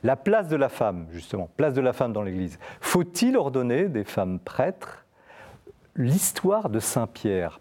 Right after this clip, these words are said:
prince des apôtres. Comment justifier aujourd'hui la primauté dont il bénéficie sur tous les autres et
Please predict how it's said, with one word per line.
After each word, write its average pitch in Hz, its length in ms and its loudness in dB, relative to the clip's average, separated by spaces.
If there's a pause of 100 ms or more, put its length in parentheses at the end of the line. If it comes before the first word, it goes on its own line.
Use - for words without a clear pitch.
prince 160 380 0
des 117 180 0
apôtres. - 520 -6 (520)
Comment 247 420 2
justifier 131 480 -2
aujourd'hui 117 460 0
la 123 120 0
primauté 196 680 0
dont 127 120 -4
il 101 240 -2
bénéficie 101 500 -2
sur - 220 -4
tous - 100 -6
les 104 180 -2
autres 202 280 -2 (560)
et - 180 0